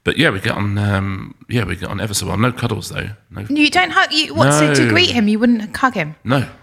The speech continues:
Speaker 1: God no.
Speaker 2: Give a man a
Speaker 1: Well,
Speaker 2: hug.
Speaker 1: I grew up in the nineteen seventies.
Speaker 2: So what? So if you see, so who are you hugging?
Speaker 1: Uh, women,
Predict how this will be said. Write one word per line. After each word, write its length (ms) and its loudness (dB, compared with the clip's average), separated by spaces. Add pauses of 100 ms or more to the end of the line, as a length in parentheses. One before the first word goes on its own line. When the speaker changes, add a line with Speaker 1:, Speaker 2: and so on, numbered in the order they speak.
(120)
Speaker 1:
God 180 -10
no. 200 -12 (320)
Speaker 2:
Give 200 -2
a 80 0
man 220 2
a 20 8
Speaker 1:
Well, 440 4
Speaker 2:
hug. 60 -10 (120)
Speaker 1:
I 80 -8
grew 260 -4
up 140 -4
in 60 -8
the 60 -6
nineteen 320 -8
seventies. 720 -12
Speaker 2:
So 200 0
what? 260 0
So 140 0
if 160 -2
you 160 2
see, 640 -4
so 220 0
who 120 0
are 20 4
you 160 4
hugging? 440 -2 (300)
Speaker 1:
Uh, 260 2 (180)
women, 540 4